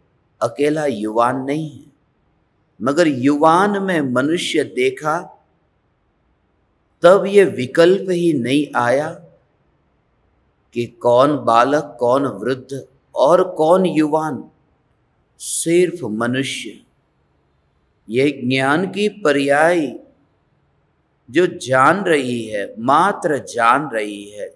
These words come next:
जान रही है, जान रही है, उसमें ही ये स्वीकार कि मैं चैतन्य परमात्मा हूँ। परमात्मा को सिकुड़ना नहीं है,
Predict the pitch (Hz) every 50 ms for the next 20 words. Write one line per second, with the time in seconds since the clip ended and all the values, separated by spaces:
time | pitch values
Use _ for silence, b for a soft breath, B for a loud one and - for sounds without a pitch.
0 | _ _ - - 120 123 123 127 147 156 156 127 113 110 104 104 104 104 104 104
1 | 107 101 98 95 - _ _ 104 95 - 113 120 123 139 151 156 147 113 110 110
2 | 107 107 110 110 107 107 104 101 101 _ _ _ _ _ _ _ - - 131 -
3 | - - 139 139 139 139 131 127 113 107 104 - - 110 113 107 - 113 117 127
4 | 131 135 135 - 117 107 98 101 104 107 120 135 143 151 156 151 - - - 123
5 | 110 113 113 - - 123 127 127 127 139 143 143 143 - 113 107 104 101 101 104
6 | 107 113 - _ 113 117 117 120 123 - _ - 120 123 123 _ _ _ _ _
7 | _ _ _ _ _ _ _ _ _ _ _ _ _ _ _ _ _ _ _ _
8 | _ _ _ _ _ _ _ _ _ _ _ _ _ _ _ _ _ _ _ _
9 | _ _ _ _ _ _ _ _ _ _ _ _ _ _ _ _ _ _ _ _
10 | _ _ _ _ _ _ _ _ _ _ _ _ _ _ _ _ _ _ _ _
11 | _ - 143 139 139 147 156 180 202 202 196 - 196 196 202 196 190 185 160 135
12 | - - 143 143 139 147 165 175 180 170 180 190 190 190 185 185 190 190 190 156
13 | 131 175 180 185